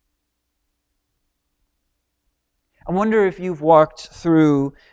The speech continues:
these doors this morning more stressed than full of peace. More worried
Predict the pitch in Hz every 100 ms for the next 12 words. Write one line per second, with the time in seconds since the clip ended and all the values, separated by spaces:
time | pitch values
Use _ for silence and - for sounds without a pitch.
0 | - 147 147 127 147 165 165 131 131 -
1 | 123 127 123 123 131 147 156 - - 147
2 | 131 - - 131 - 123 123 - 175 107
3 | _ _ _ _ _ _ _ _ _ _
4 | _ _ _ _ _ _ _ _ _ _
5 | _ _ _ _ _ _ _ _ _ _
6 | _ _ _ _ _ _ _ _ - 190
7 | 214 175 143 151 208 233 208 147 101